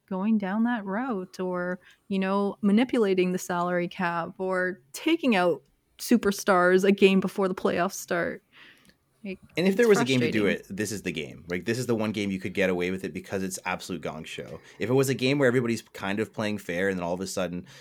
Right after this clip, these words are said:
Speaker 2: like, "Oh, you just knocked out the Tampa Bay goaltender," or some, something like that, like, yeah, it would look really awful. But considering what was going on in this game, like, there's a lot worse <laughs> thing.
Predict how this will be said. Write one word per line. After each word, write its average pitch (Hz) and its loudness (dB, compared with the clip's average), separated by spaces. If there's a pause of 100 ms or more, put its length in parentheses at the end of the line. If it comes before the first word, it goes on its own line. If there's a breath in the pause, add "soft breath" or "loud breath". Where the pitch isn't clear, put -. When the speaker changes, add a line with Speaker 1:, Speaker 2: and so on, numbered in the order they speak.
(140 loud breath)
Speaker 2:
like, 85 -6
"Oh, 151 2
you 117 0
just 123 -6
knocked 117 -4
out 110 -2
the 101 -12
Tampa 107 -8
Bay 101 -4
goaltender," 90 -4
or 98 0
some, 110 -2
something 98 -6
like 82 -8
that, 78 -10
like, 80 -10 (460 loud breath)
yeah, 117 4
it 92 2
would 104 0
look 107 -2
really 95 0
awful. 85 0
But 90 -6
considering 120 0
what 101 2
was 101 -4
going 95 -4
on 82 -6
in 95 -2
this 104 -6
game, 123 -4
like, 98 -4
there's 110 -2
a 87 0
lot 85 -4
worse 95 -2
<laughs> - -
thing. 131 -4